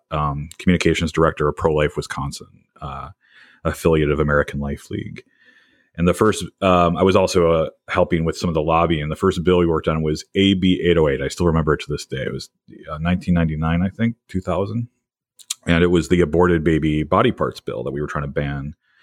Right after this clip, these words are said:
in Wisconsin way back then. And obviously that's expanded even more now. Um, but, but I, I got the itch to teach over time and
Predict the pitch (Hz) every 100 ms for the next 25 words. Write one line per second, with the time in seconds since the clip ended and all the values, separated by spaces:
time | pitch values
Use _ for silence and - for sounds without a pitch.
0 | _ - _ _ _ _ _ 82 80 98
1 | 87 76 82 82 76 - 87 80 69 69
2 | 76 73 73 71 73 - - - - 76
3 | 71 69 69 _ _ 71 73 73 76 71
4 | - - _ 78 80 76 69 80 - -
5 | - - 78 73 69 76 - _ _ _
6 | _ _ _ - - - 98 82 - 90
7 | 95 90 90 92 - 92 113 120 107 101
8 | 87 107 107 - 82 - 117 104 - -
9 | - 90 82 80 - 73 71 76 78